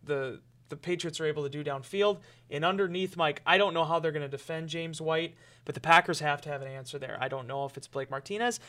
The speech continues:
I don't know if it's Jermaine Whitehead or Josh Jones or who exactly, maybe one of the cornerbacks. They need to be able to contain him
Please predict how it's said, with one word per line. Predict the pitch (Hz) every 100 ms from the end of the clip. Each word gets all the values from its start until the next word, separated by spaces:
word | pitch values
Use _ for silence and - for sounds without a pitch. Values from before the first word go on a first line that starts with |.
| -
I | -
don't | 226 240
know | 233
if | 226
it's | 226
Jermaine | - 233 226 220
Whitehead | 220 240 139 -
or | - 175
Josh | 202 196 196
Jones | 208 220 139 - -
or | 175
who | 165 254
exactly, | 254 151 135 139
maybe | 160 190
one | 196 202
of |
the | 160
cornerbacks. | - 220 247 139 120 - - - _
They | 143 160
need | 160 180 196
to | 196
be | 165 160
able | 156 160
to | 156
contain | - 139 127 175 185
him | 170 147 135